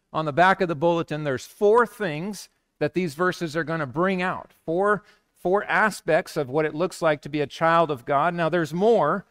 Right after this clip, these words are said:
certainly, than these verses contain, but these four things are significant, and I think they'll be a blessing to us as we move through.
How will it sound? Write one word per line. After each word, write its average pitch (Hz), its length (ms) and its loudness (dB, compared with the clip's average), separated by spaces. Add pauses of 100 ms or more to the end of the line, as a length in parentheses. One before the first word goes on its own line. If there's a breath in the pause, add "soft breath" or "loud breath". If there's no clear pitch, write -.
(140)
certainly, 147 440 0
than 151 200 -2
these 151 180 -2
verses 151 340 -4
contain, 143 560 -8 (320 soft breath)
but 165 260 2
these 208 280 -2
four 180 280 -2
things 151 460 -6
are 123 140 -6
significant, 120 880 -10
and 127 160 -8
I 147 80 -4
think 190 240 -6
they'll 160 100 0
be 143 140 -4
a 131 60 -2
blessing 147 460 -2
to 139 160 -4
us 120 240 -4 (400)
as 131 220 0
we 131 100 -4
move 131 300 -6
through. 123 420 -6